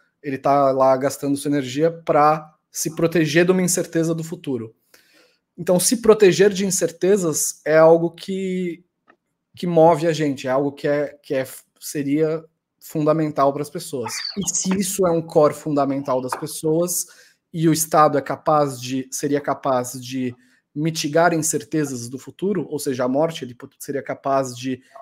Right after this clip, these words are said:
em certa medida, te proteger de algumas incertezas da morte, já que se proteger de incertezas é algo tão importante, isso seria justificável. Então, acho que esse, esse é o primeiro, o primeiro ponto aí. Eu não sei se al-, alguém quer fazer algum adendo aí antes de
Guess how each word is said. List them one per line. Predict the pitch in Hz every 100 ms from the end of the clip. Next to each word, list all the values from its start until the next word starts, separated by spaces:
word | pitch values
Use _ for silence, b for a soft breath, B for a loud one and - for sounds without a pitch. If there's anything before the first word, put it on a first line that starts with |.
| -
em | 147
certa | 156 - 143
medida, | 139 135 139
te | 135 -
proteger | 147 143 139 127 156
de | 151
algumas | 135 139 131
incertezas | 135 127 120 131 123 120
da | 131
morte, | 131 139 - 180 180 _ _ _ _ _ _ _ _ -
já | 147 170
que | 165 160
se | - 160
proteger | 156 156 156 156 143 143
de | 143
incertezas | 139 147 - 139 131
é | 135
algo | 139
tão | 151 143
importante, | 143 147 151 147 160
isso | 160 156
seria | 160 147
justificável. | 139 - - _ 107 117 _ _ _ _ _ _ _ _
Então, | 156 160
acho | 160
que | 190
esse, | 180 220 196 185
esse | 156 156 - 185 170
é | 165
o |
primeiro, | 165 165 160 160 160 160 156 147 _ _ _
o | _
primeiro | 151 151
ponto | 151 _ 147 147 160 143
aí. | 135 143 165
Eu | 160
não |
sei | 139 147
se | 135 - - 131
al-, | 143 131
alguém | 139 147
quer | 151 151 139
fazer | 139 127
algum | 135 131 135
adendo | 123 120 143 156 135
aí | 156 156
antes | 131 135
de | 127